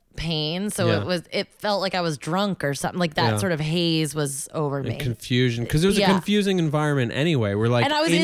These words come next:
Speaker 2: indoors,
Speaker 1: Right.
Speaker 2: roller skating.
Speaker 1: And it's dark and it's loud and, like, I couldn't, I was in so much pain that m-, I was sort of hunched over with my eyes closed, and to, like, look up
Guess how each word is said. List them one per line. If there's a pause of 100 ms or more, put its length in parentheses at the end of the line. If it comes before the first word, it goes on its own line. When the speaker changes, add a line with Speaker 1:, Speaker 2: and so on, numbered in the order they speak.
Speaker 2:
indoors,
Speaker 1:
Right.
Speaker 2:
roller
skating. (100)
Speaker 1:
And
it's
dark
and
it's
loud
and,
like, (1120)
I
couldn't, (240)
I
was
in
so
much
pain
that
m-,
I
was
sort
of
hunched
over
with
my
eyes
closed,
and
to,
like,
look
up